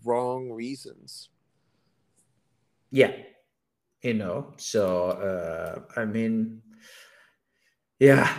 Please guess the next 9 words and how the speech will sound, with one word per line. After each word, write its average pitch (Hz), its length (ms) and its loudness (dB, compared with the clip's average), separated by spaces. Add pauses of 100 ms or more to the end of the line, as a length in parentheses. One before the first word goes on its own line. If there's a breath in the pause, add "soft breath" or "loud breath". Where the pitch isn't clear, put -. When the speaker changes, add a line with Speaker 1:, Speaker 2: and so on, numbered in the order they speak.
(140)
Speaker 2:
it 127 120 -4
is, - 540 -6
it 113 140 -10
is, - 480 -8
uh, 98 960 -4
horrible, 95 500 -2
basically, 69 720 -14
you 87 120 -14
know. 73 300 -16